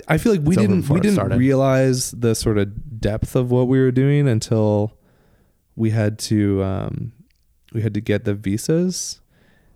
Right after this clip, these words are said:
Speaker 1: and there's no Iranian, like, you can't get an Iranian visa.
Speaker 2: Right,
Speaker 1: And
Speaker 2: you're like, "Where do I go
Speaker 1: there's nowhere to
Speaker 2: downtown?"
Speaker 1: go. So
Speaker 2: Right.
Speaker 1: you actually have to go to the Pakistani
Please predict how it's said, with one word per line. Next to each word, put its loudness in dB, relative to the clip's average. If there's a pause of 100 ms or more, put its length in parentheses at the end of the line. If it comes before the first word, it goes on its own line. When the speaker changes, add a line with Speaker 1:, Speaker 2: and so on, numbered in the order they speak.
(140)
Speaker 1:
and -2
there's 0
no 0 (480)
Iranian, 0 (140)
like, -4
you -8
can't -6
get 0
an -4
Iranian -2
visa. -6 (100)
Speaker 2:
Right, 0
Speaker 1:
And -2
Speaker 2:
you're -2
like, -4
"Where 0
do 0
I 0
go 2
Speaker 1:
there's 2
nowhere 2
to 2
Speaker 2:
downtown?" -2
Speaker 1:
go. -10
So 2
Speaker 2:
Right. 0 (240)
Speaker 1:
you 2
actually 2
have -2
to 0
go 2
to 2
the 0
Pakistani -2